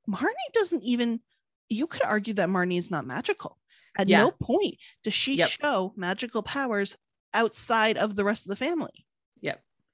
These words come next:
Speaker 2: I mean, at the very end, when they freeze her and she drops it, and then, like, there's, like, the whole,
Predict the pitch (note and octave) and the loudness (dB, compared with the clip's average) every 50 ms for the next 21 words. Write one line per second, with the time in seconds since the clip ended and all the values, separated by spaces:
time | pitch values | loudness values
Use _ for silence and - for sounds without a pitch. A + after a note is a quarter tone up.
0 | _ _ _ _ - - - - - G#3 A3 A3 A3 G#3+ A#3+ G#3+ F3 D#3 G#3 G3+ | _ _ _ _ -20 -20 -10 -2 2 6 6 8 8 8 6 4 6 6 6 6
1 | A3+ A3+ A#3 A3+ A3 G#3 F#3+ F3 F3+ - - - G3+ G3 G3 - - G#3+ G3 F3+ | 8 8 8 6 6 4 2 2 0 0 0 -2 0 0 0 0 0 0 0 0
2 | F3 - F#3 D#3+ C#3+ C#3 C#3+ D#3+ D#3 D3+ E3+ - - - - A3+ A#3 A#3 F#3+ - | -2 -6 -8 -8 -10 -4 0 2 4 4 4 2 -2 -2 0 2 2 2 0 -4
3 | - _ _ _ _ _ _ _ _ _ _ - E3+ F3+ E3+ E3+ E3 D#3+ D#3+ D#3+ | -8 _ _ _ _ _ _ _ _ _ _ -2 0 0 2 2 0 2 2 0
4 | D#3 D3 - - F3 E3 E3+ D3 D#3+ D#3 D3+ C#3+ - E3+ D#3+ D#3+ F3+ E3+ E3 E3 | -2 -2 0 2 2 2 2 2 0 -2 -2 -2 -4 -8 -4 0 4 6 6 6
5 | E3 E3 D#3+ D#3+ D#3 D3+ | 6 6 4 2 0 -4